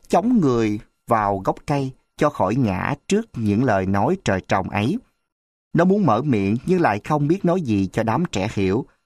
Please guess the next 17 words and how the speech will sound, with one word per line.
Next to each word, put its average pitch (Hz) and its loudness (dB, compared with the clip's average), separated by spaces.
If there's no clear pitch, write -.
Rõ 135 2
ràng 123 -2
chẳng 123 -2
thể 104 -2
chối 180 0
cãi 101 -2
được 131 -2
điều 101 0
khủng 98 -2
khiếp - -4
ấy. 131 -2
Nó 226 2
thật 123 -2
sự 101 -2
không 127 -4
có 156 -2
bố. 139 0